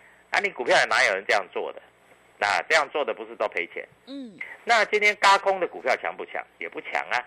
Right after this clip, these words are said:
Speaker 1: 今天精锐啊，我们精锐是轧空嘛，哎，盘中拉到快涨停呢。很多老师说这个哦，这个就是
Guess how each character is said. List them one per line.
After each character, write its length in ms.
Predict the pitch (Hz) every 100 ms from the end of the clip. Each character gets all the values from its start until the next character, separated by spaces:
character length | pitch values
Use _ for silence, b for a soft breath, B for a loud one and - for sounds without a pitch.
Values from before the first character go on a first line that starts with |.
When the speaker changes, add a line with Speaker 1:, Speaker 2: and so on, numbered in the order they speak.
| _ _ B B B _
Speaker 1:
今 80 | 143
天 140 | 151 151
精 260 | 160 160
锐 300 | 160 170 113 -
啊， 120 | 98
我 120 | 92
们 160 | 95 135
精 160 | 156 151
锐 160 | 156
是 100 | 120
轧 200 | 123 113 113
空 200 | 117 110
嘛， 120 | 90 71 _ B B B -
哎， 160 | 117 87 -
盘 300 | 98 117 147
中 200 | 170 156
拉 160 | 160 156
到 160 | 156 143
快 200 | 170 139 -
涨 160 | 80 78 -
停 140 | 78 69 78
呢。 80 | 82 71 - - -
很 160 | 110
多 160 | 127 185
老 160 | 156 151
师 180 | 170
说 160 | 180 190 185
这 80 | 202
个 280 | 196 196 180
哦， 420 | 175 156 131 113 - B B B
这 60 | 196
个 160 | 185 180
就 160 | 190
是 100 | 185